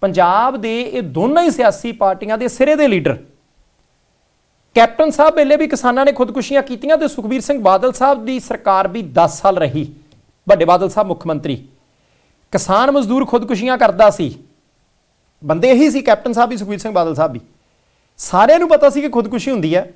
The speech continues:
ਸਾਰਿਆਂ ਨੂੰ ਪਤਾ ਸੀ ਕਰਜ਼ਾ, ਪਰ ਅੱਧਿਓਂ ਵੱਧ ਫਾਈਲਾਂ ਰੱਦ ਕਿਉਂ ਹੋ ਜਾਂਦੀਆਂ ਸੀ? ਉਹਨਾਂ ਨੂੰ ਖੁਦਕੁਸ਼ੀਆਂ ਦੇ ਬਾਵਜੂਦ ਮੁਆਵਜ਼ਾ ਮਿਲਦਾ ਕਿਉਂ ਨਹੀਂ ਸੀ? ਪੋਸਟਮਾਰਟਮ ਨਹੀਂ ਕਰਾਇਆ, ਜ਼ਮੀਨ ਤਾਂ ਬਾਪੂ ਦੇ ਨਾਂ ਆ, ਖੁਦਕੁਸ਼ੀ ਮੁੰਡਾ ਕਰਕੇ ਗਿਆ। ਨਹੀਂ, ਨਹੀਂ ਜੀ, ਉਹ ਕਰਜ਼ਾ ਤਾਂ ਬਾਪੂ ਦੇ ਨਾਂ ਆ, ਖੁਦਕੁਸ਼ੀ ਤਾਂ ਮੁੰਡੇ ਨੇ ਕਰ ਲਈ ਹੈ।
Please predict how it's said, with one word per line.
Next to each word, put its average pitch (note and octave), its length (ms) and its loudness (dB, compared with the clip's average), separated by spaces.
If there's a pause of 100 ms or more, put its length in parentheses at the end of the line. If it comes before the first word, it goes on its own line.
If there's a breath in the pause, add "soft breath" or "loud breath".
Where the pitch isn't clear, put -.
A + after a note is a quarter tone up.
(400)
ਸਾਰਿਆਂ C4 400 2
ਨੂੰ E4+ 80 0
ਪਤਾ C#4+ 220 4
ਸੀ B3+ 120 -4
ਕਰਜ਼ਾ, A3+ 320 2
ਪਰ D4+ 260 2
ਅੱਧਿਓਂ D4 380 0
ਵੱਧ A3+ 300 2
ਫਾਈਲਾਂ G#3+ 640 -2
ਰੱਦ E3+ 380 0
ਕਿਉਂ A#3+ 240 -2
ਹੋ G3 100 0
ਜਾਂਦੀਆਂ G3 380 -2
ਸੀ? C4+ 280 -4 (220 loud breath)
ਉਹਨਾਂ C4+ 200 2
ਨੂੰ C#4 100 -4
ਖੁਦਕੁਸ਼ੀਆਂ G#3+ 520 -6
ਦੇ A#3+ 80 0
ਬਾਵਜੂਦ F3+ 380 0
ਮੁਆਵਜ਼ਾ F#3 420 2
ਮਿਲਦਾ F3 380 0
ਕਿਉਂ G3+ 180 -4
ਨਹੀਂ G#3 100 -10
ਸੀ? C4 260 -10 (280 soft breath)
ਪੋਸਟਮਾਰਟਮ F#3 680 -8
ਨਹੀਂ C#3+ 140 -10
ਕਰਾਇਆ, C3 380 -4 (320 soft breath)
ਜ਼ਮੀਨ D#3 460 -6
ਤਾਂ G3+ 220 -6
ਬਾਪੂ D#3 400 -6
ਦੇ F#3+ 140 -6
ਨਾਂ F#3 220 -6
ਆ, F#3+ 60 -4
ਖੁਦਕੁਸ਼ੀ E3+ 560 -12
ਮੁੰਡਾ D3+ 340 -2
ਕਰਕੇ C#3+ 360 -8
ਗਿਆ। A#2+ 320 -6 (340 soft breath)
ਨਹੀਂ, G3+ 200 -2
ਨਹੀਂ G3+ 200 -8
ਜੀ, G#3 160 -12
ਉਹ G3 120 -8
ਕਰਜ਼ਾ D#3+ 420 -2
ਤਾਂ F#3+ 160 -2
ਬਾਪੂ D3+ 380 -4
ਦੇ F#3+ 140 -2
ਨਾਂ F#3 260 -4
ਆ, F#3 120 -4
ਖੁਦਕੁਸ਼ੀ E3+ 500 -10
ਤਾਂ E3+ 140 -6
ਮੁੰਡੇ C#3+ 340 -4
ਨੇ C#3 120 -6
ਕਰ C3+ 180 -4
ਲਈ C3 240 -4
ਹੈ। A#2+ 180 -4